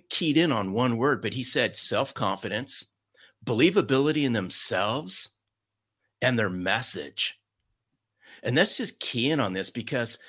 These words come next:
this isn't rocket science stuff here that we're talking about.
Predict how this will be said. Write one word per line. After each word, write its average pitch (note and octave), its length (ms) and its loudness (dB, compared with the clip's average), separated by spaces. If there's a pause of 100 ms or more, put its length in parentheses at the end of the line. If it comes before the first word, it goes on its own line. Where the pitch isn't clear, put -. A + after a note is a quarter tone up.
(180)
this F#3+ 180 4
isn't A#3+ 240 -2
rocket F#2 480 -4
science G#2+ 460 -2
stuff A#2+ 320 -4
here G#2+ 120 -4
that F2+ 120 -8
we're D2 100 -14
talking B2+ 460 -6
about. D#2+ 320 -10